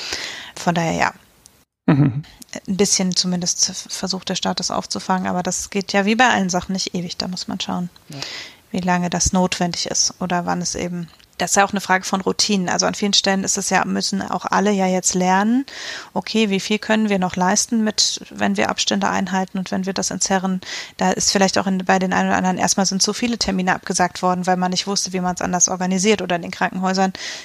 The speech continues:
Speaker 1: sind mehr Sachen abgesagt worden als nötig, weil eben erstmal geguckt und abgewartet wurde. Und jetzt gibt's vielleicht langsam auch Erfahrungswerte. Okay, wie viel Durchsatz kriegen wir, wenn wir's kontaktarm durchführen? Wie viele Leute können dann pro Stunde durch?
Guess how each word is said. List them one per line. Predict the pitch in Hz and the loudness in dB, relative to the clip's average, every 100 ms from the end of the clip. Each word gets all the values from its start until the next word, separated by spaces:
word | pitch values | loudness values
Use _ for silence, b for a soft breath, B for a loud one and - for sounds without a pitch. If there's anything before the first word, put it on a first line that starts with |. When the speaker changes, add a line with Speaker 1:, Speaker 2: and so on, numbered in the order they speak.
| B | B
Speaker 1:
sind | - 190 180 | 0 2 4
mehr | 202 208 202 196 - | 8 8 6 0 -2
Sachen | - 185 202 | 0 2 -2
abgesagt | - 196 185 180 185 | -2 0 0 0 0
worden | 185 180 | 0 2
als | - - | 0 2
nötig, | 196 190 - 214 - | 2 2 2 2 4
weil | 185 185 | 4 4
eben | 185 190 | 2 0
erstmal | 175 180 190 | -2 -2 -2
geguckt | 190 - 208 - | -2 -2 -4 -2
und | - | -4
abgewartet | - - 180 170 180 - | -4 -2 -2 0 -2 -8
wurde. | - 175 202 - B B B B B | -8 -4 -6 -6 B B B B B
Und | 190 | 0
jetzt | 185 185 - - 196 | 2 0 -2 -6 -6
gibt's | 190 | -2
vielleicht | - 185 - | 2 2 2
langsam | 180 202 214 202 | 2 4 4 4
auch | 202 | 4
Erfahrungswerte. | 185 - 190 185 185 - 170 170 - | 2 2 2 2 2 2 2 0 0
Okay, | - - 185 | -4 0 0
wie | 185 | 2
viel | - 185 | 0 2
Durchsatz | 185 - 180 - | 2 2 0 0
kriegen | 190 180 | -2 0
wir, | 175 165 | 0 0
wenn | 175 175 | 0 2
wir's | 180 - | 0 0
kontaktarm | 180 - 165 - 170 170 | 0 0 0 0 -2 0
durchführen? | 175 - - 180 175 | 0 -2 -2 -2 -2
Wie | 175 | -2
viele | 185 175 | 0 0
Leute | 175 175 190 | 2 0 0
können | - 175 | -2 0
dann | 175 170 | 0 -2
pro | 180 | -4
Stunde | - 185 175 | -2 -2 -2
durch? | 180 175 | -2 -4